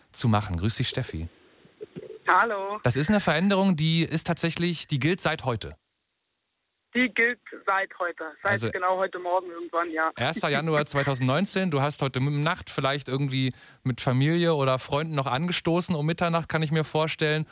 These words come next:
Speaker 1: und dann irgendwann
Speaker 2: Richtig.
Speaker 1: beschlossen, jetzt verändere ich einen, naja, sagen wir mal, Großteil deines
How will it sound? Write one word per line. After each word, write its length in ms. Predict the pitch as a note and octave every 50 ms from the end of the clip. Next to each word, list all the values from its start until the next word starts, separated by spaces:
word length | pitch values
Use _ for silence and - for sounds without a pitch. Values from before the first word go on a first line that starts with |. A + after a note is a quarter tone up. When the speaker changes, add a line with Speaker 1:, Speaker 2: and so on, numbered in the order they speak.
| - - A2
Speaker 1:
und 160 | - B2 A#2
dann 140 | A#2+ A#2+ C3
irgendwann 420 | G#2+ A#2+ B2+ C3+ D3 B2+ B2+ B2+ B2
Speaker 2:
Richtig. 140 | - G#3 G3
Speaker 1:
beschlossen, 580 | C3 B2 - B2 A#2 A#2+ - - B2+ B2 A#2+ - _ _
jetzt 420 | - A2 A#2 A#2+ - - - - - _ _ _ _ _ _
verändere 460 | - - - - - A#2+ A#2+ A2+ G#2+
ich 280 | G#2 G#2 G#2+ G#2 - - - _ _ _
einen, 440 | - - A2 A2+ A#2 A#2+ A#2+ A#2 A#2+
naja, 280 | B2+ C3+ F#3 A#3 B3+ B3
sagen 260 | G3 F3 F#3+ G#3+ A3
wir 100 | G3 G3
mal, 320 | F#3+ F#3 F3+ F3+ F3+ F3+ F3 - - - _ _ _
Großteil 920 | - B2 B2 C#3+ F3+ A3+ - - - - - D#3+ D#3+ E3 E3+ E3 E3+ E3 C#3
deines 880 | A#2+ B2+ A2+ A#2+ C3 C3+ C#3+ C#3 C3+ C3 C3+ C3+ - - - - -